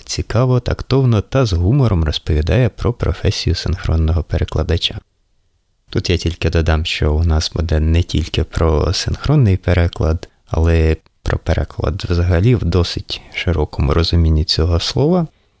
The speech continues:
І також додам, що ми є на усіх платформах, тепер і на Амазоні, несподівано Amazon запустив подкасти, і також ми тепер нарешті є на iTunes, так що тепер усім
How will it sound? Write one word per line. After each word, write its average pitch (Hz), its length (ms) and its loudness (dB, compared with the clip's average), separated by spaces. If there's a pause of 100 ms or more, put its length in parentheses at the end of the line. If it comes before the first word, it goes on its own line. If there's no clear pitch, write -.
(180)
І 101 480 2
також 90 380 -4
додам, 85 320 -2
що - 200 -6
ми 82 180 0
є 80 260 -2
на 80 560 0
усіх - 500 -4
платформах, - 840 -4 (340)
тепер 90 500 -2
і 92 220 0
на 80 480 2
Амазоні, 78 760 0 (260)
несподівано 82 840 0
Amazon 82 340 0
запустив - 480 -2
подкасти, - 800 -4 (540)
і 147 140 2
також 113 380 0
ми 98 120 2
тепер 95 320 -2
нарешті 85 560 0
є 82 320 0
на 80 500 0
iTunes, - 640 -4
так - 140 -8
що - 160 -2
тепер 107 380 0
усім 90 420 0